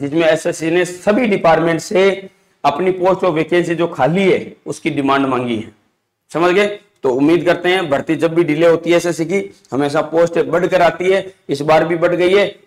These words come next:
और उम्मीद करते हैं और भी बढ़ जाएगी। ये vacancy लगता है साठ सत्तर हजार पर complete होगी, इसीलिए जिनके number थोड़े बहुत कम ज्यादा भी है, physical की तैयारी पक्के रखना। बाद में पछताना मत कि अब चिड़-, चुग गई चिड़िया खेत,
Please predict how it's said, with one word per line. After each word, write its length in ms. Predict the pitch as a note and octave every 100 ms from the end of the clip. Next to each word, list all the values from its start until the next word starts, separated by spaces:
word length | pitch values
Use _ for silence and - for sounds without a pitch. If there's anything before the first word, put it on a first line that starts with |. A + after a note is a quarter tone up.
| -
और 140 | B2+
उम्मीद 240 | C#3+ D#3+ D3+
करते 220 | D#3+ F3+
हैं 80 | F3
और 260 | D3 D#3
भी 100 | D#3+
बढ़ 160 | D#3+ D#3+
जाएगी। 280 | E3 E3 F3
ये 80 |
vacancy 460 | D3+ C#3+ D#3+ E3 D#3+
लगता 260 | D#3 D#3 E3
है 80 |
साठ 240 | E3 D#3 D3+
सत्तर 240 | - D3+
हजार 240 | C#3+ D3+ C#3+
पर 120 | D3
complete 460 | - C#3+ D3+ E3
होगी, 280 | D#3+ D#3+ F#3+ - _ _
इसीलिए 500 | E3+ F#3 F3+ E3+ F3+
जिनके 280 | D#3+ D#3+ D#3
number 300 | D3 D3+ D#3
थोड़े 160 | D3+ D3+
बहुत 240 | C#3+ D3
कम 160 | D#3 E3+
ज्यादा 240 | E3 E3
भी 160 | E3+ F3+
है, 220 | F#3 F3+ - _ _ _ -
physical 360 | C#3+ C#3+ D3+
की 100 | D3+
तैयारी 300 | D#3 D3+ D3+
पक्के 400 | D3+ C#3 - E3
रखना। 520 | E3 E3 F3 F3+ F3+ - _ _ _ C3+
बाद 200 | D3 D#3
में 160 | D#3+
पछताना 400 | E3 D#3+ E3 D#3+
मत 260 | D#3+ D3 - _ C3+
कि 280 | C3 A#2 _ _
अब 160 | C#3 C#3
चिड़-, 580 | D3 C#3+ - - - D3 C#3
चुग 180 | D3+ D3+
गई 100 | E3
चिड़िया 340 | D#3 D#3+ D#3
खेत, 460 | D#3 D#3+ G3 -